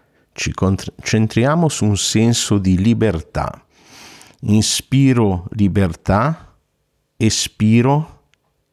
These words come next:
e mi lascio andare nello spazio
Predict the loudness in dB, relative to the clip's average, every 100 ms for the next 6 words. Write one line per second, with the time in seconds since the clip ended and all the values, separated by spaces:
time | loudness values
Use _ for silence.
0 | _ -4 -2 0 -2 -4 _ -20 -6 -2
1 | -2 -2 0 0 2 2 2 0 0 -2
2 | -6 _ _ _ -2 0 2 2 -2 -4
3 | -2 -2 -4 -4 0 0 0 _